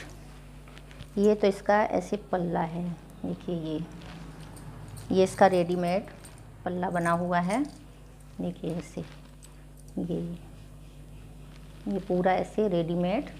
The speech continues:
इसका पल्ला बना हुआ है। ये, ये बस ऐसे साइड में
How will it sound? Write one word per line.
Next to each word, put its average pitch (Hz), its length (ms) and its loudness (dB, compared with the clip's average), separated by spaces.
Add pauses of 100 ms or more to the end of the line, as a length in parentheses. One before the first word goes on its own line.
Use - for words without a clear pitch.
(100)
इसका 180 220 -4
पल्ला 180 340 2
बना 175 200 2
हुआ 180 280 2
है। 226 180 2 (1080)
ये, 156 160 -2 (880)
ये 190 100 8
बस 185 180 4
ऐसे 180 220 4
साइड 175 400 6
में 196 220 4